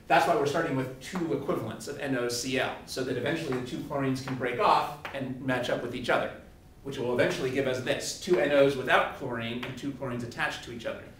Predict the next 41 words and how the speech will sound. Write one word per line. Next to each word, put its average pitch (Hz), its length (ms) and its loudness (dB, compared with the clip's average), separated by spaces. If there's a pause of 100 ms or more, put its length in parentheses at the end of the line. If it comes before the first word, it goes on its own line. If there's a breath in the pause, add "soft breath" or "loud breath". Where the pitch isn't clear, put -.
(220 loud breath)
So - 160 -6
the 120 100 -2
dots 165 360 6
here 143 180 -2
can 143 120 -8
be 131 100 -6
used 135 280 -4
conventionally 135 560 -4
to 120 100 -2
show 123 260 0
bonds 135 320 4
that 123 120 -4
are 120 80 -2
in 123 80 2
the 120 60 0
middle 120 240 -2
of 117 100 -2
breaking 165 480 0
or 123 160 -2
bonds 127 360 2
that 123 100 -2
are 120 80 0
in 120 80 -2
the 117 60 -4
middle 120 260 -2
of 107 140 -4
forming. - 300 -2 (680 loud breath)
All 202 60 2
right, - 200 4
so 151 300 6
this - 180 4
is - 80 -4
the 139 80 0
point 165 400 -2
where 147 140 4
we've 143 200 2
just 208 380 0
added 170 500 2
barely 196 360 4
enough 175 260 0
energy 123 580 -4